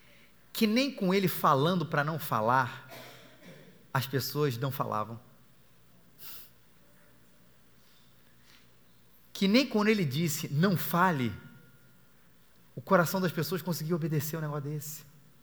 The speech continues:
Lembra por que ele não podia falar? Pelo mesmo motivo que a gente falou semana passada, só recapitulando, porque Jesus não queria ser conhecido como milagreiro.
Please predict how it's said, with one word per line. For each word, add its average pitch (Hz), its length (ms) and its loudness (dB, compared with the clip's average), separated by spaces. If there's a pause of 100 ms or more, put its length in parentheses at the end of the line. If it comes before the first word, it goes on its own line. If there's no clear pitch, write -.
(960)
Lembra 170 220 0
por - 100 -14
que 165 80 -4
ele 160 60 0
não 151 100 -2
podia 143 220 -2
falar? 147 360 4
Pelo 165 200 -4
mesmo 175 180 0
motivo 170 460 -4
que 156 80 -4
a - 20 0
gente 151 120 -4
falou 156 180 -4
semana 151 300 -6
passada, 147 520 -4
só 151 140 -6
recapitulando, 147 640 -4
porque 156 140 -8
Jesus 147 260 -4
não 156 80 -4
queria 151 200 -6
ser 147 140 -6
conhecido 151 420 -8
como 160 240 -6
milagreiro. 143 760 0